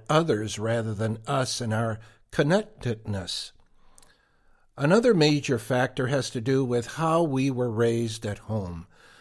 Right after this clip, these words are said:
the language used by family members about others. This means how, when, where we were taught and learned about diversity. What was the tone of comments and conversations?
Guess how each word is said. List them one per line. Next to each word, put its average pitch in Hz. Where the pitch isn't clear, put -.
the 123
language 135
used 107
by 113
family 170
members 95
about 117
others. 135
This 202
means 131
how, 143
when, 117
where 127
we 120
were 117
taught 127
and 123
learned 139
about 101
diversity. 95
What 190
was 277
the 165
tone 104
of 113
comments 135
and 113
conversations? 120